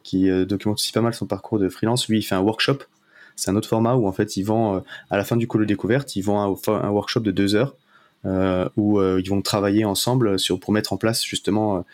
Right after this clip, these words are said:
le plan d'action, euh, qui facture directement. Comme ça, il facture aussi son temps de travail.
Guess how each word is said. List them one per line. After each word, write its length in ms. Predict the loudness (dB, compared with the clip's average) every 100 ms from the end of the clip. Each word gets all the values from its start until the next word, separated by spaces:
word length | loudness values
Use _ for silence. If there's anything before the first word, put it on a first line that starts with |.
| -20 -4 0
le 160 | 2
plan 160 | 2 0
d'action, 360 | 2 0 -2 -4 _ _ _
euh, 680 | -4 0 2 2 2 0 0 -4 -8
qui 120 | -4
facture 300 | -2 0 0
directement. 480 | 2 0 0 0 0
Comme 140 | -2
ça, 100 | 0
il 60 | 0
facture 280 | -2 -6 -2
aussi 120 | -2
son 260 | -2 -2 -4
temps 180 | -4
de 40 | -4
travail. 400 | -2 0 0